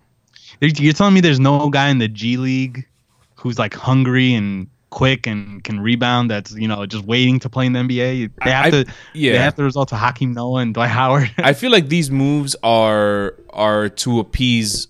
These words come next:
Speaker 2: LeBron James. Like, "Look, we're, we're making an effort. We wanna get you some guys that, that could make an impact," but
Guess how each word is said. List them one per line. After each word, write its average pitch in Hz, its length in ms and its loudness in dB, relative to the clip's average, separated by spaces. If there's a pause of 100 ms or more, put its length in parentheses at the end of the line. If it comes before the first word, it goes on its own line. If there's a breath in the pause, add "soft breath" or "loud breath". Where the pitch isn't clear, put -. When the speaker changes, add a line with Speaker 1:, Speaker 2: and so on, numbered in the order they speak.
(140)
Speaker 2:
LeBron 101 400 -2
James. 90 200 -4
Like, 92 160 -6
"Look, 107 260 2
we're, 110 140 2
we're 110 200 -4
making 120 300 0
an 113 120 0
effort. 107 260 0
We 98 80 -4
wanna 104 240 -2
get 101 240 0
you 104 180 -2
some 101 300 -4
guys 92 440 0
that, 92 240 -4
that 95 180 -4
could 107 160 -2
make 101 200 -2
an 95 140 -4
impact," 87 440 -6
but 95 240 -2